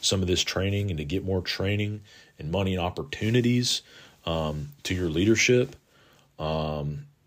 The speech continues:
you know, a lot of those single digit numbers, people a lot with some shiny on their collar. Um, there was a lot of conversations like that too. So what if a team could bring a team, recruit another team?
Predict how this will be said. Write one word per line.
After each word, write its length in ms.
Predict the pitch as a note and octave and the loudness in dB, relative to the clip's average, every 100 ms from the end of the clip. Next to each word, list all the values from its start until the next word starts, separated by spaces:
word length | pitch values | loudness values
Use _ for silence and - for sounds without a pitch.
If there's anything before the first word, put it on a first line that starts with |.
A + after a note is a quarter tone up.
| _ _ _ _ _ _ _ _ | _ _ _ _ _ _ _ _
you 120 | D2+ | -6
know, 60 | C#2 | -2
a 20 | |
lot 140 | D#2 | -2
of 60 | E2 | 2
those 200 | E2+ E2 | 2 2
single 240 | - G2+ | 2 2
digit 280 | F#2+ G#2+ - | 0 0 0
numbers, 420 | G#2+ A2 A2 A2 | -2 2 4 4
people 240 | - D#2+ D2 | 0 -6 -4
a 100 | D2+ | -2
lot 240 | D2+ C#2+ | -2 -4
with 160 | D#2+ D2+ | -6 -4
some 140 | C#2+ | -4
shiny 400 | C#2+ G#2 A2 A2+ | -2 -2 0 -2
on 100 | A2 | -2
their 100 | A2 | -4
collar. 520 | - A2 A2 A2+ A2+ - - - - - - - | -2 0 2 0 -2 -8 -20 -20 -20 -20 -18 -6
Um, 760 | E2 D#2+ D#2+ D#2+ D#2 D2+ D2 - _ _ - | -2 0 0 0 -2 -4 -8 -12 _ _ -8
there 80 | F2+ | -2
was 60 | |
a 40 | G2+ | 0
lot 100 | A2 | -2
of 60 | |
conversations 600 | A#2+ A2+ - A2+ - A2 | -2 -4 -2 -2 -2 -2
like 160 | G#2 G2+ | -2 -2
that 280 | G#2+ G2+ - | -4 -6 -2
too. 260 | F#2+ F#2 | 0 0
So 480 | - D#2+ D#2+ D#2+ D#2+ - _ _ _ _ E2 | 0 0 0 0 -4 -10 _ _ _ _ -4
what 160 | G2 | -4
if 100 | G2+ | -2
a 60 | F#2+ | -4
team 320 | - F#2+ F2 | -4 -4 -4
could 260 | E2+ C#2+ D2 | -6 -8 -6
bring 300 | D#2+ E2 D2+ | -4 -2 -4
a 40 | |
team, 420 | C#2+ D#2 C#2 B1+ - _ _ _ _ - - _ _ _ _ _ _ _ - | -6 -6 -6 -8 -14 _ _ _ _ -20 -20 _ _ _ _ _ _ _ -8
recruit 420 | F#2 - - F#2 | -6 -4 -2 -2
another 280 | D#2+ D#2 C#2+ | -2 -2 -4
team? 360 | - C#2+ C2 | -4 -6 -8